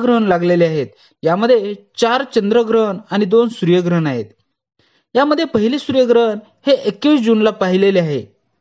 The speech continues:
आणि आता हे जे दुसरे सूर्यग्रहण आहे, अ, सूर्यग्रहण आहे, हे चौदा डिसेंबरला लागणार असून, हे सूर्यग्रहण आपल्या भारतामधून दिसणार नाही. मित्रांनो,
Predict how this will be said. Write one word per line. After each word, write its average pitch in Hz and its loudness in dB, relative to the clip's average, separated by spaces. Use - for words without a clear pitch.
आणि 226 0
आता 220 -2
हे 254 0
जे 269 0
दुसरे 233 -2
सूर्यग्रहण 202 0
आहे, 190 -8
अ, 175 -2
सूर्यग्रहण 220 0
आहे, 165 0
हे - -8
चौदा 196 0
डिसेंबरला 180 -2
लागणार 202 -2
असून, 208 -4
हे 330 0
सूर्यग्रहण 233 0
आपल्या 208 -2
भारतामधून 190 -4
दिसणार 170 -4
नाही. 131 -6
मित्रांनो, 180 -2